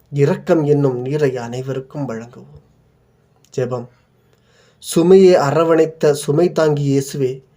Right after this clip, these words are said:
இவ்வுலகம் தரும் ஆசைகளில் விழுந்து உம்மை இழந்து விடாதபடிக்கு நாங்கள் சுமையாக நினைப்பவற்றை உம் துணையுடன் சுயங்களாக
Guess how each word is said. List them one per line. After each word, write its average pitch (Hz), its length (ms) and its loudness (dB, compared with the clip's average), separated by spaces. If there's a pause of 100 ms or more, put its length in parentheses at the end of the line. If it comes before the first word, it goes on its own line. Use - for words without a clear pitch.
(460)
இவ்வுலகம் 202 640 4
தரும் 180 360 2
ஆசைகளில் 170 680 2 (140)
விழுந்து 151 500 0 (420)
உம்மை 190 340 4 (420)
இழந்து 208 420 4
விடாதபடிக்கு 175 760 0
நாங்கள் 143 380 -4 (160)
சுமையாக 185 840 2
நினைப்பவற்றை 143 720 -2 (340)
உம் 139 240 -2
துணையுடன் 180 600 0 (300)
சுயங்களாக 170 880 2